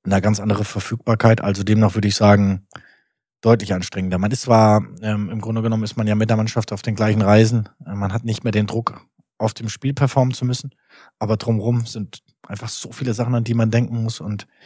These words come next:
man hat diesen körperlichen Ausgleich nicht mehr, dieses Kaputtsein vom Training kommen und damit dann am Ende auch eine, sondern man ist kaputt auf eine andere Art und Weise und ich musste auch lernen, äh, mein Körper <laughs> musste sich auch erst lernen, darauf einzustellen. Man muss auch lernen, von der Birne her ganz anders zu arbeiten,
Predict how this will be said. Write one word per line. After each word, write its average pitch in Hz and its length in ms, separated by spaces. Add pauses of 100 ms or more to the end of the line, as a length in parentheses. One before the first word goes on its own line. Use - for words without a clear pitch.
(340)
man 113 120
hat 131 120
diesen 120 160
körperlichen 117 420
Ausgleich 98 400
nicht 98 180
mehr, 104 460
dieses 101 420 (360)
Kaputtsein 123 600
vom 120 220
Training 127 380
kommen 123 320
und 113 140
damit 113 300
dann 113 140
am 113 120
Ende 117 260
auch 113 120
eine, 107 280 (380)
sondern 110 200
man 113 100
ist 120 140
kaputt 139 340
auf - 140
eine 120 120
andere 117 220
Art 110 140
und 110 140
Weise 104 300
und 104 60
ich 110 140
musste - 220
auch - 140
lernen, 113 500
äh, 107 100
mein 104 200
Körper - 320
<laughs> - 0
musste 160 240
sich 120 180
auch 110 100
erst 113 180
lernen, 110 180
darauf 101 240
einzustellen. 123 680 (400)
Man 113 120
muss 123 120
auch 110 120
lernen, 123 200
von 123 160
der 113 120
Birne 127 280
her 120 380 (320)
ganz 117 160
anders 120 240
zu 117 120
arbeiten, 123 520